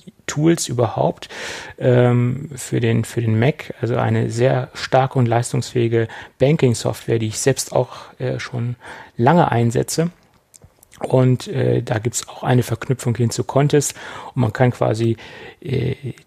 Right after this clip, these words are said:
die smarten Power-Features von beiden Produkten zusammenlegen, zusammenlegen und hat, äh,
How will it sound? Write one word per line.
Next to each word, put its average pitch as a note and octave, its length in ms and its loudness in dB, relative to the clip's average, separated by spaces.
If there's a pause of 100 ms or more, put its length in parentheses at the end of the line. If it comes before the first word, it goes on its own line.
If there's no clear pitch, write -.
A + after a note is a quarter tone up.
(120)
die - 160 -6
smarten C3 560 0
Power-Features - 880 0
von B2 320 2
beiden C3 320 4
Produkten B2+ 400 -2
zusammenlegen, B2+ 960 2
zusammenlegen B2+ 640 2
und A2 180 -2
hat, - 280 -6
äh, A#2 280 -2